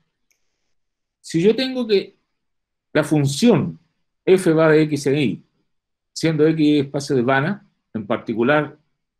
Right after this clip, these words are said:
si I es igual a R N,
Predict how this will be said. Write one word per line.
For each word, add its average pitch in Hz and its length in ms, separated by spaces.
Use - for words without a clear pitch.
si - 400
I 185 420
es 139 180
igual 123 220
a 117 60
R 104 340
N, 185 240